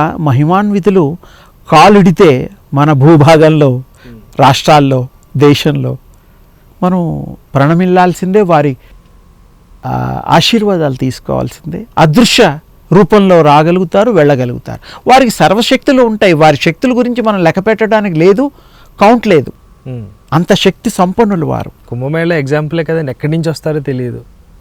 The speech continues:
Speaker 1: కొన్ని లక్షల కోట్ల మంది, ఆ, నాగ-, అన్ని రకాల వాళ్ళు వస్తారు.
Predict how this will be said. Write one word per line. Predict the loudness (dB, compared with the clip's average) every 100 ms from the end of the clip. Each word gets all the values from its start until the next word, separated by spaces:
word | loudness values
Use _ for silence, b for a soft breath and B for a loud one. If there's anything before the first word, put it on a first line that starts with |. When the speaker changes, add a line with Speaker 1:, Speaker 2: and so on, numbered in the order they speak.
| -20 -8 0
Speaker 1:
కొన్ని | 2
లక్షల | 4 2 2 4 4
కోట్ల | 4 4 4 4
మంది, | 4 2 -2 -6 _ B B B B B
ఆ, | 2 4 6 4 4
నాగ-, | 2 4 2
అన్ని | 2 0 2 4 4
రకాల | 4 4 4
వాళ్ళు | 4 4
వస్తారు. | 2 0 -4 -4